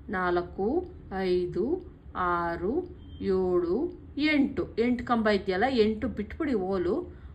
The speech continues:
ಒಂಬತ್ತನೇ ಹೋಲಿಗೆ ನಾವೇನ್ ಮಾಡ್ಬೇಕಾಗತ್ತೆ, ಲಾಕನ್ನ ಮಾಡ್ಕೊಬೇಕು. ಎಂಟನ್ನು ಬಿಟ್ಬಿಡಿ, ಒಂಬತ್ತನೇದಕ್ಕೆ ಮಾಡ್ಕೊಳ್ಳಿ. ಅವಾಗ ಪರ್ಫೆಕ್ಟಾಗಿ ನಮ್ದು, ನೋಡ್ತಾ ಇರ್ಬೋದು, ಹಿಂಗಾಯ್ತು.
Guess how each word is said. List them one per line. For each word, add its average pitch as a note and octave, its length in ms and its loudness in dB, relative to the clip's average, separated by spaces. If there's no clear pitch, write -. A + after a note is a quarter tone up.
ಒಂಬತ್ತನೇ A#3+ 760 2
ಹೋಲಿಗೆ F#3 640 0
ನಾವೇನ್ E3+ 440 -6
ಮಾಡ್ಬೇಕಾಗತ್ತೆ, D#3 920 -8
ಲಾಕನ್ನ F3+ 680 -2
ಮಾಡ್ಕೊಬೇಕು. A#3 1000 -6
ಎಂಟನ್ನು D4+ 600 6
ಬಿಟ್ಬಿಡಿ, B3 720 2
ಒಂಬತ್ತನೇದಕ್ಕೆ A#3+ 800 2
ಮಾಡ್ಕೊಳ್ಳಿ. G#3+ 500 0
ಅವಾಗ F#3 280 -2
ಪರ್ಫೆಕ್ಟಾಗಿ C4+ 1000 -6
ನಮ್ದು, G#3 220 -2
ನೋಡ್ತಾ F#3 360 -2
ಇರ್ಬೋದು, F3 240 -6
ಹಿಂಗಾಯ್ತು. E3 580 -4